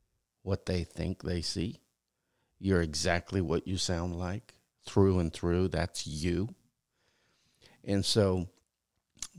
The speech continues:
because integrity is so important to me, and I consider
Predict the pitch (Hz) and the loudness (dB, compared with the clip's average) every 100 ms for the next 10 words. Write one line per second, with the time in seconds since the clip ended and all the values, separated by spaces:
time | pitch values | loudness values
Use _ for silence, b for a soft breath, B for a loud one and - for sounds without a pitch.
0 | 110 104 - 110 101 98 92 - 110 95 | -2 -2 2 4 4 2 -4 -4 -2 -2
1 | 87 104 135 127 90 76 - - - _ | 0 0 2 0 -2 -4 -10 -16 -20 _
2 | - 92 - - 92 90 73 78 - - | -8 -4 -2 0 0 0 -4 -8 -6 -2
3 | 87 - - 208 190 160 - 78 78 76 | -2 0 2 4 2 0 -2 -2 -2 -4
4 | 95 - _ _ _ _ _ _ _ _ | -8 -14 _ _ _ _ _ _ _ _
5 | _ _ 101 98 87 80 80 - - _ | _ _ 0 2 2 0 -2 -6 -16 _
6 | 98 92 - 92 - 107 92 90 82 78 | -2 0 2 2 4 4 4 2 0 -4